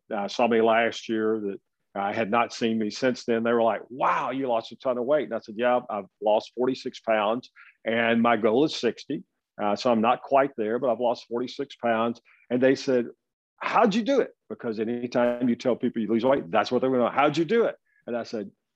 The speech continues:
"Two point three ounces a day." They're like, "What?" I'm like, "Two point three ounces a day."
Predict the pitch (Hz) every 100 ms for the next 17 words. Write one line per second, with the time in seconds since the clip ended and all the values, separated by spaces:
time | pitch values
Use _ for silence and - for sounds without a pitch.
0 | _ _ - 165 165 180 139 - 143 120
1 | 113 - 107 101 95 92 - - _ _
2 | _ _ _ _ _ _ _ _ - 107
3 | 104 165 156 - - - 98 - 113 -
4 | 117 113 110 - 123 127 160 - - -